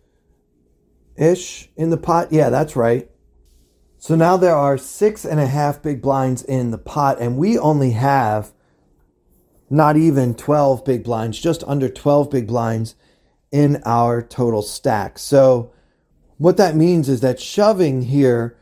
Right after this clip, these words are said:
if we ever just take it down, even occasionally without getting called, we are increasing our stack by more than fifty percent, which is huge, especially because doing so would take us from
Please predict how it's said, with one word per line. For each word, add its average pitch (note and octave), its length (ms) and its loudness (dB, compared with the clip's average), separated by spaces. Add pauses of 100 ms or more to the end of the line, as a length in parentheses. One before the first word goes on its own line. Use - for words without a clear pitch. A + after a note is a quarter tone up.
(240)
if C#3+ 220 -4
we E3+ 180 -6
ever G3 420 2
just A#2+ 300 -4
take C3 220 -2
it A2+ 160 -4
down, A2 480 -2 (800)
even F3 260 2
occasionally D3 920 0
without A#2+ 400 -2
getting A2+ 260 -2
called, F#2+ 540 -2 (580)
we D#3+ 220 4
are C#3 180 2
increasing C#3+ 560 -4
our A2+ 140 -4
stack A#2+ 380 -6
by A#2+ 120 -4
more B2 260 2
than A#2 160 -2
fifty A2 380 -6
percent, F#2+ 560 -8
which A2 180 -6
is B2 220 -2
huge, F#3 640 0 (360)
especially C#3 720 -2 (180)
because B2+ 460 0
doing F3 300 0
so C#3+ 240 0
would C3 200 0
take F3 280 -4
us C3+ 200 -2
from C3+ 540 -2